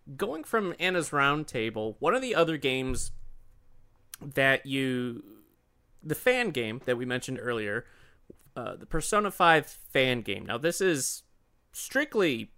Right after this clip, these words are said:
a card game, whereas Anna's Roundtable is, like, a tactical grid base, all sorts of stuff. What was kinda your design process with, with Persona?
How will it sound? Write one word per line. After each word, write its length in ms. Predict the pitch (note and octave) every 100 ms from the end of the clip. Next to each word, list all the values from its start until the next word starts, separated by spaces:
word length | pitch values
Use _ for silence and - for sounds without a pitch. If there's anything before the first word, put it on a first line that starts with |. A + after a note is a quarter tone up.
| - -
a 60 |
card 320 | C#3+ C#3 A2+ -
game, 280 | F#2+ F#2+ -
whereas 560 | C3+ C3 B2 A#2 A#2 - -
Anna's 380 | C3 B2+ B2
Roundtable 500 | B2 A#2+ A2+ A#2 A2+
is, 120 | A2+ A#2+
like, 140 | G#2+
a 40 |
tactical 480 | A2+ B2+ A2+ - A#2
grid 260 | G#2 A2 G2+
base, 460 | G2+ G#2 - - -
all 160 | - A#2
sorts 280 | G#2+ G#2+ -
of 60 | A2+
stuff. 320 | F2 F#2 - - - - - - - _ _ _ _ -
What 340 | C#3 D#3+ B3+
was 200 | F4+ D4+
kinda 240 | - B3
your 180 | A#3 G#3+
design 480 | F3+ D3+ - C#3+ D3
process 580 | - B2 B2 C3 C3 -
with, 320 | B2+ A#2+ - _ -
with 180 | D3+ -
Persona? 560 | F3+ - F4+ D#3+ -